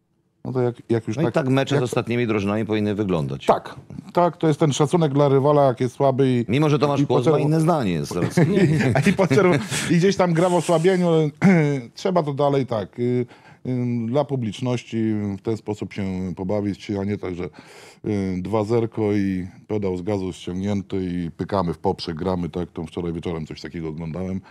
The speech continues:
Speaker 1: ale nie było dwa zerko nawet. I mi się wydaje, że tu jest ten, e, wczoraj też fajnie to się oglądało, tak? Mówimy po,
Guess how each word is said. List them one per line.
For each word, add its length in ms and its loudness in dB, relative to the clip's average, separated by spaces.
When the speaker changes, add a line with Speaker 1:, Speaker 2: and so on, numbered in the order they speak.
Speaker 1:
ale 160 -4
nie 80 -4
było 160 -4
dwa 160 -2
zerko 260 -2
nawet. 260 -8
I 480 0
mi 100 -2
się 80 -2
wydaje, 280 2
że 100 -2
tu 120 -2
jest 140 -4
ten, 200 -2
e, 40 -2
wczoraj 260 -2
też 140 -6
fajnie 220 -2
to 100 -8
się 140 -4
oglądało, 460 -6
tak? 180 -8
Mówimy 580 -6
po, 140 -10